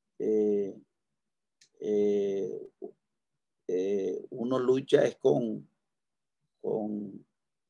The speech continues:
se lucha es con esa, con ese orgullo, ¿verdad? De a veces de pronto no escuchar un consejo. Entonces, cuando a uno se le da un consejo,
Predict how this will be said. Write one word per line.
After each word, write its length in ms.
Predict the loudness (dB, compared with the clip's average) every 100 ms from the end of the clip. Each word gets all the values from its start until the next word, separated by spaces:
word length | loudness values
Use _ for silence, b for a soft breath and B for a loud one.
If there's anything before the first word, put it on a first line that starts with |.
| _ _ _ _
se 240 | -6 -2
lucha 340 | 0 0 2
es 60 | 2
con 200 | 2 0
esa, 680 | -2 2 6 6 4 0 -6 _ _ _ -8
con 180 | -6
ese 220 | -6 -2 -2
orgullo, 440 | 2 4 4 4
¿verdad? 440 | 0 2 2 2
De 120 | -2 -2
a 40 |
veces 300 | -2 -2 0
de 80 | 0
pronto 340 | -2 -4 -2
no 380 | -2 -2 -2 -6
escuchar 420 | -4 -4 -2 -2
un 100 | -2
consejo. 640 | -2 -2 2 2 4 0 -4 _ _ _ _ _ _ _ _ _ _ _ _
Entonces, 960 | -14 -8 -4 -4 0 2 2 0 -6 -18 _ _ _ _ _ _ _ _
cuando 400 | -4 -2 2 2
a 60 |
uno 240 | 0 -2 -4
se 120 | 0
le 120 | 2
da 80 | 0
un 100 | -2
consejo, 720 | -4 -6 -2 0 0 -4 -6